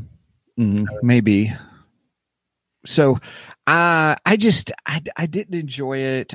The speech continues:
Speaker 1: I didn't, the build up, I kept sticking with it thinking it, it was gonna get better. Um, and what they did with the ending just did not work for me personally. It just didn't. And, and that's why I'm like,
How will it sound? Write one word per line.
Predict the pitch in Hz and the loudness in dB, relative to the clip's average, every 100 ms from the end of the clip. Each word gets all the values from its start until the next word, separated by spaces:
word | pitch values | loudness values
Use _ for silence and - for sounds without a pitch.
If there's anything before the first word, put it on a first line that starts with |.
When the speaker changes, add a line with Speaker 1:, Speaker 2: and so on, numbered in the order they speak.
| - | -6
Speaker 1:
I | 117 | -6
didn't, | 117 160 147 139 131 - - | 0 0 2 2 2 0 -2
the | 123 | 0
build | 107 131 139 135 | 2 2 4 2
up, | 127 120 - | 2 0 -4
I | |
kept | 123 - - | -4 -2 -2
sticking | - - - 139 | -2 -4 0 2
with | 131 | 2
it | 127 - | 0 -2
thinking | 120 120 120 | -2 0 0
it, | 110 | 0
it | |
was | 113 110 | -2 -2
gonna | - 107 | 0 0
get | 101 104 90 | 0 -4 0
better. | 104 104 104 98 98 _ - - - _ - | 2 4 2 2 -2 _ -20 -20 -20 _ -2
Um, | 113 107 107 | 2 2 2
and | 117 117 | 2 2
what | 139 196 | 4 2
they | 156 | 2
did | 127 127 120 | 4 4 4
with | 117 | 2
the | 113 | 0
ending | 107 107 107 107 | 2 2 4 2
just | 101 110 - - _ | 2 -2 -2 -10 _
did | - 123 | 2 2
not | 120 110 101 | 4 0 -2
work | 92 95 95 | -2 -4 -4
for | - 95 | -4 0
me | 90 90 | 0 0
personally. | 87 - 71 - - - - - _ _ _ - | -2 -2 -2 -6 -8 -10 -12 -16 _ _ _ -4
It | |
just | 131 131 | -2 -2
didn't. | - 101 65 - _ - - _ _ _ _ _ _ | -2 -6 -8 -18 _ -20 -20 _ _ _ _ _ _
And, | 120 113 110 104 104 104 - | 2 4 2 2 2 0 0
and | 117 | 0
that's | 120 - | 0 -2
why | 127 | -2
I'm | 113 107 | 0 -2
like, | 98 - | -6 -10